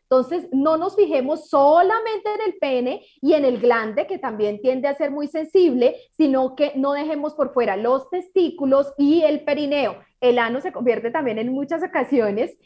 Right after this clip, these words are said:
en, en un, en un estim-, una zona muy, eh, sensible también para algunos hombres. Sin embargo, mira que ahí es donde yo te digo,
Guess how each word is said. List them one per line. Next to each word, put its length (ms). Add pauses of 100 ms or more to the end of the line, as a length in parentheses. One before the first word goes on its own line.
(140)
en, 260
en 220
un, 360
en 280
un 600 (100)
estim-, 500
una 400
zona 320
muy, 640 (160)
eh, 240
sensible 520
también 340
para 180
algunos 460
hombres. 320 (160)
Sin 180
embargo, 640
mira 320
que 120
ahí 80
es 80
donde 160
yo 120
te 140
digo, 320